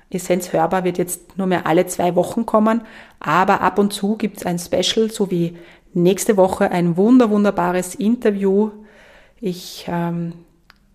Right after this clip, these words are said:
ja, kann euch schon einmal sagen, dass jetzt im Frühling ganz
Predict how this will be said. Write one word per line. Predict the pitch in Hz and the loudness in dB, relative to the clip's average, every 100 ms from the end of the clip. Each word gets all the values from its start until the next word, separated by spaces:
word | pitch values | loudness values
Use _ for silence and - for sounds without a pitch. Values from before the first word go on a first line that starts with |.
| _ _ | _ _
ja, | 226 240 202 170 | -8 -6 -6 -8
kann | - 185 | -4 -4
euch | 196 | -2
schon | 208 202 | -2 -2
einmal | 190 185 185 | 0 0 0
sagen, | 185 170 170 185 | -2 -4 -2 -2
dass | 180 175 | -4 -4
jetzt | 175 180 - | -6 -6 -6
im | 180 175 | -4 -4
Frühling | - 196 190 185 185 - - _ _ _ _ _ _ _ _ _ _ | -4 -2 0 0 -2 -6 -20 _ _ _ _ _ _ _ _ _ _
ganz | 160 180 208 214 208 - - | -4 -2 0 0 -2 -8 -12